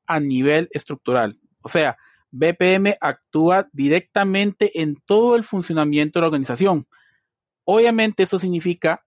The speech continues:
que muy probablemente va a exigir más tiempo, va a exigir más recursos dedicados y dependiendo de la complejidad de los procesos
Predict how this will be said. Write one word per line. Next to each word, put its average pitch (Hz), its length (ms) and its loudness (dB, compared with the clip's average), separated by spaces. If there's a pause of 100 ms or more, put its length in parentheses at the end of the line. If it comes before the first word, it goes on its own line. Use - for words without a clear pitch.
que 127 100 -12
muy 147 160 -4
probablemente 170 560 2
va 143 80 4
a 143 40 2
exigir 139 340 -2
más 131 320 -2
tiempo, 180 560 -2
va 131 80 -2
a - 20 -2
exigir 120 360 -6
más 151 280 0
recursos 202 440 -2
dedicados 185 600 2 (360)
y 185 120 0
dependiendo 175 520 2
de 220 40 4
la 226 80 0
complejidad 160 500 0
de 175 40 0
los 190 160 -4
procesos 175 560 -2